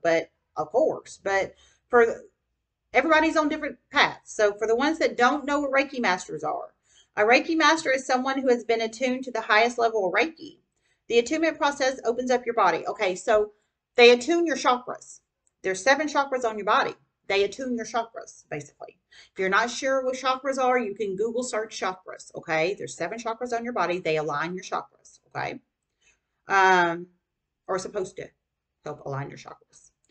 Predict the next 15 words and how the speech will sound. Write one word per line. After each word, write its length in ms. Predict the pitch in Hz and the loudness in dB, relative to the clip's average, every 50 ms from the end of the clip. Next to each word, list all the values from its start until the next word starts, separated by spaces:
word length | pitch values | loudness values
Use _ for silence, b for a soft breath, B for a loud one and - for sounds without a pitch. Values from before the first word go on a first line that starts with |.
| b b b b b | b b b b b
So 220 | _ - - 254 247 | _ 4 6 6 8
that 180 | 247 240 233 | 8 6 6
you're 200 | 240 247 240 - | 6 4 4 6
able 280 | 220 262 269 269 277 262 | 4 2 2 2 -2 -4
to 120 | - 254 247 | -4 -8 -10
transmit 640 | - - 240 247 247 240 - 254 240 220 - - | -2 0 0 0 0 -2 -4 -4 -4 -4 -4 -6
healing 320 | - 233 208 208 208 185 - | -8 -8 -6 -6 -6 -8 -8
energy 580 | 185 226 262 277 269 269 285 302 302 285 233 - | -6 -6 -4 -6 -6 -6 -6 -6 -6 -6 -6 -6
and 220 | 196 196 190 180 170 | -6 -6 -6 -4 0
last 460 | 196 202 208 226 247 240 - - - | 2 2 2 2 0 -2 -8 -14 -12
you 240 | 214 220 226 226 220 | -10 -10 -10 -10 -6
for 80 | 196 185 | -4 -4
your 180 | 180 165 170 | -4 -4 -4
entire 340 | 170 170 - 196 185 190 190 | -6 -6 -2 -2 -2 -2 -2
life. 300 | 196 156 131 123 131 - | -4 -6 -6 -6 -8 -10